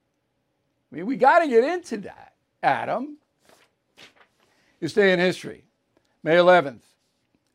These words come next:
it is World Ego Awareness Day. <laughs> So why does O'Reilly bring that up?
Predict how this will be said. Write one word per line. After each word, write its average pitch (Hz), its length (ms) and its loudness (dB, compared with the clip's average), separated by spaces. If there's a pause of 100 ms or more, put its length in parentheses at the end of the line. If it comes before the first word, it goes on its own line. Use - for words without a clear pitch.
(140)
it 147 160 -4
is 156 400 -6
World 202 760 0 (480)
Ego 226 640 2
Awareness 180 720 0
Day. 143 500 -4
<laughs> - 60 -20 (760)
So - 160 -18
why 202 160 -8
does 285 120 -12
O'Reilly 143 520 -6
bring 127 240 -18
that 110 180 -14
up? - 200 -18